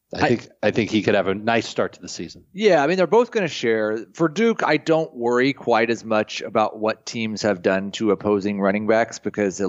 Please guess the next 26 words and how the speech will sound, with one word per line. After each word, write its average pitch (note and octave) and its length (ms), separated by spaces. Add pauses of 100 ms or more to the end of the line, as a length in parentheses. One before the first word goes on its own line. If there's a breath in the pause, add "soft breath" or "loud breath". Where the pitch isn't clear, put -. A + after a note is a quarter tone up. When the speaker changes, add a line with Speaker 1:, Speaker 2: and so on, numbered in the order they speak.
(160)
Speaker 2:
so A#2+ 260
many A2 240
of F#2+ 80
his G2 220
touches G#2 560
are F#2 220
going G2 340
to F#2 80
be F#2 180
different G2 720
than B2 220
the A#2 80
typical C3+ 440
running B2+ 220
back. B2+ 360
You A2 100
look B2 160
at G2+ 80
what A2 100
they A#2 60
did G#2+ 160
against G#2 240
pass G#2+ 300
catchers A#2+ 420
last A2 340
year, A2+ 340